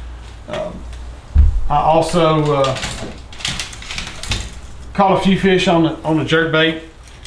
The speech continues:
and I threw that on the, the Destroyer one ten special from Megabass, just a Chronarch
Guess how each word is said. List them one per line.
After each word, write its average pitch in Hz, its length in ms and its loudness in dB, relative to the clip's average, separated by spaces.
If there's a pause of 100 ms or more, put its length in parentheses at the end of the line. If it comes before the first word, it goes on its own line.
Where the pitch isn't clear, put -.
(600)
and 135 100 -2
I 131 100 0
threw 156 180 2
that 151 160 4
on 135 400 0 (200)
the, 127 40 -10
the 117 420 -6
Destroyer 143 580 2
one 139 220 0
ten 151 220 0
special 147 520 0
from 135 200 -8
Megabass, 135 640 0 (540)
just 131 200 -8
a - 40 -6
Chronarch 139 580 0